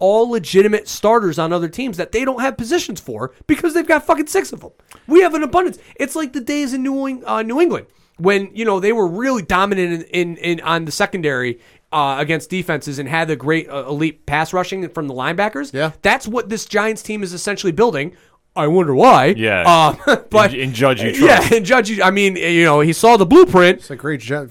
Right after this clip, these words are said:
Speaker 2: Patriots defenses of the past. Motherfucker, that's gonna be us next year."
Speaker 1: Yeah, all right, well, fine, next year. But I'm just saying, like,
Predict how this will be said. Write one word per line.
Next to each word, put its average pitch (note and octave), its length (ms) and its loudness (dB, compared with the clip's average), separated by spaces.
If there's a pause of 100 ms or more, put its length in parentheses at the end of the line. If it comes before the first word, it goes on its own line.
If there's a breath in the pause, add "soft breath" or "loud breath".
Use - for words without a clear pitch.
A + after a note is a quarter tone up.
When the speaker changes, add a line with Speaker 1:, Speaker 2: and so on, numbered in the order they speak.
(160)
Speaker 2:
Patriots C#3+ 360 -10
defenses C3+ 380 -10
of A2 80 -16
the A2+ 80 -10
past. D3+ 260 -8
Motherfucker, C#3+ 380 -8
that's C#3+ 140 -6
gonna C3 100 -10
be A#2 80 -6
us D3 160 -6
next C3 180 -10
year." A#3+ 300 2
Speaker 1:
Yeah, E3 160 2
all D3 140 6
right, D3 240 6
well, D#3+ 160 4
fine, C#3+ 320 2
next F3+ 240 2
year. G#3+ 160 2
But D#3 160 2
I'm G3+ 100 4
just G3 160 0
saying, G3 240 2
like, D#3 180 0